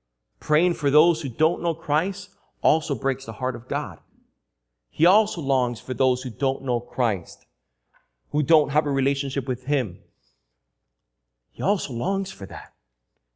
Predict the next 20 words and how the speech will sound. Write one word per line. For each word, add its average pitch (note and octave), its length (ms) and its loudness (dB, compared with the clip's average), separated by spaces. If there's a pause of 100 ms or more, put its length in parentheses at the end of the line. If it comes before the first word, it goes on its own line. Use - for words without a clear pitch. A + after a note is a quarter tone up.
(120)
He - 120 -4
longs D3+ 320 4
to C3+ 80 -4
have C3 220 0
that B2 180 -4
relationship B2 600 -4
with F#2 120 -8
them. D#2 180 -12 (4000)
God D3 320 8
made D3 220 2 (100)
all D3 320 6
peoples G2+ 540 -8 (200)
of G#2 80 -16
the G#2 80 -2
world. F2+ 380 -4 (1700)
All C#3+ 240 10
peoples A2 640 -4 (180)
bear B2 520 2 (180)
His C#3 320 0
image C3+ 580 -2